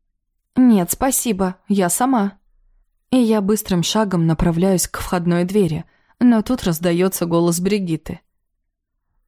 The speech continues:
"Мне хочется немного прогуляться. Давай с тобой сходим посмотреть, как продвигаются работы по расширению города, Катрейн". Адриан собирается купить дом в новом районе, если убедиться, что строительство идёт по плану.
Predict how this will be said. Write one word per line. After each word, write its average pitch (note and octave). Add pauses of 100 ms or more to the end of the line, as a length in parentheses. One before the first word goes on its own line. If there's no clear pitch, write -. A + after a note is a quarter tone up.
(140)
"Мне C4+
хочется F4
немного D#4
прогуляться. C4 (540)
Давай D4+
с -
тобой C#4
сходим B3
посмотреть, C4
как -
продвигаются A#3
работы A3+
по B3
расширению C4+
города, G#3
Катрейн". G#3 (680)
Адриан D4
собирается B3+
купить A#3
дом A#3+
в -
новом B3
районе, C4
если D#4
убедиться, A3+
что C#4
строительство C4
идёт A#3
по D#4+
плану. A#3